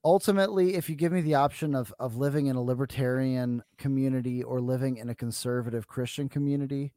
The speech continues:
I'm gonna pick the conservative Christian community. Like, those, these are my people. I am a conservative evangelical through and through. That's, that's who I am. And, um, and, and so these are good people.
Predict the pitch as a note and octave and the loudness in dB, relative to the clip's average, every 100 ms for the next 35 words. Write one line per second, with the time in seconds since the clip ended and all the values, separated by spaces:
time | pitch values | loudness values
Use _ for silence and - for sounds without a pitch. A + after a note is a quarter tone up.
0 | _ _ _ _ - D3 G3 G#3 - F3 | _ _ _ _ -8 -2 0 0 0 -2
1 | D#3+ D#3 C3+ D#3+ D3 C#3 - F3 - A#2 | -2 -4 0 0 0 -2 0 -2 -2 -4
2 | G#2+ G2 F#2+ F#2+ F#2+ G#2+ D#3 D#3 - D3+ | -4 -6 -8 -14 -12 -2 0 0 -2 -4
3 | E3+ F3 D3+ - D#3 - F2+ - B2+ C#3 | 0 2 2 0 -4 -4 -8 -4 0 2
4 | C#3 C3+ B2+ A#2+ - _ _ - B2+ - | 2 2 0 -2 -6 _ _ -6 -2 2
5 | E3+ E3+ D3+ C#3+ C#3 A#2+ G#2+ - G#2+ G2 | 2 4 4 4 2 2 0 0 -4 -4
6 | - D3 D#3+ A#2 G#2+ A2 - B2 - E3 | -2 0 0 0 -2 -2 -6 -8 -4 0
7 | C#3+ B2+ A#2 A#2 A2+ _ _ _ _ _ | 2 2 0 -2 -6 _ _ _ _ _
8 | _ C3+ C#3 C3+ B2+ - _ A2 A2+ A2 | _ 0 2 2 0 -4 _ -4 0 0
9 | G#2 _ _ _ _ _ _ _ C#3+ D3 | -4 _ _ _ _ _ _ _ 2 4
10 | D3 C#3 - - _ _ _ _ _ - | 4 2 -2 -14 _ _ _ _ _ -6
11 | C3+ E3 D3 A#3 A#3+ D3+ A2+ F3 E3+ - | 0 2 2 2 2 2 6 6 6 -2
12 | C3+ B2+ G2 E2+ F2 | -4 -4 -4 -6 -8